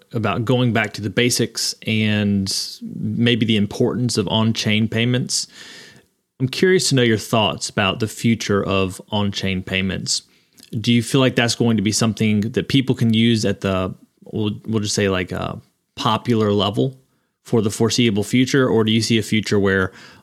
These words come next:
on-chain payments are no longer something that the average person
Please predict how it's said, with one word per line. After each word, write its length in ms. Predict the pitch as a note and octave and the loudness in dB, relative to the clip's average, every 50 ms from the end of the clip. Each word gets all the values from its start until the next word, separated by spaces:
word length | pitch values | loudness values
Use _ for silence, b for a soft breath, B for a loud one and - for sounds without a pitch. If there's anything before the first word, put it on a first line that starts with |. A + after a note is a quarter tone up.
| B _ - | B _ 0
on-chain 500 | A2+ A2+ A2+ A2 - - A2+ A2 G#2+ G2+ | 2 2 2 2 0 0 0 0 0 0
payments 500 | - G#2 G#2 G2+ G2+ G2 G2 G2 - - | 0 0 0 0 2 0 0 -2 -4 -6
are 160 | - G2 G2 | -8 -6 -4
no 220 | G2+ G#2+ A2 A#2 | -2 0 2 2
longer 320 | A#2 A2 A2 G#2+ G#2 G2 G2+ | 2 2 2 0 0 -2 -2
something 420 | - - G#2 G2 F#2+ - F#2+ G2 | -2 -2 -4 -4 -2 -2 -2 -2
that 140 | F#2+ F2+ - | -2 -4 -4
the 160 | - G#2 F#2 | -4 -2 0
average 420 | F#2 G2 G2+ F#2+ G2+ G2 F2+ - - | 0 0 0 -2 -2 -6 -6 -8 -8
person 600 | - F#2+ F#2+ F#2 - - - F#2 F2+ F2+ F#2+ B | -4 -4 -2 -2 -2 -4 -4 -4 -4 -6 -6 B